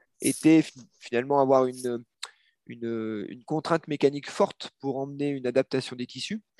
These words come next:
ben, donc du coup avec un, un, on va dire un, un éclairage un peu, un peu plus important sur le stress mécanique, ben, ça peut être bien de le faire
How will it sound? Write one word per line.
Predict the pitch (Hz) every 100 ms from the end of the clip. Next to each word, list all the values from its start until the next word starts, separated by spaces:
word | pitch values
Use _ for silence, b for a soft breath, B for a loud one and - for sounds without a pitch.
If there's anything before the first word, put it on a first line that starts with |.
| b b _ -
ben, | 117 135 135 135 131 131 127 123 - -
donc | 156
du | 135 151
coup | 165 165
avec | 135 135 123
un, | 117 113 - _ _ -
un, | 107 107 110 107
on | 104
va | 113
dire | 123 113
un, | 104 107 107 _ b b b _ -
un | 120
éclairage | 135 143 135 135 139 123
un | 127
peu, | 135 131 - -
un |
peu | 131
plus | 127 143
important | 139 139 123
sur | 143 120
le | 123
stress | - 127 -
mécanique, | 120 127 185
ben, | 135
ça | - 110
peut | 120
être | - _
bien | _ 127 151 175 175
de | 147 127
le | 123
faire | 117 - 139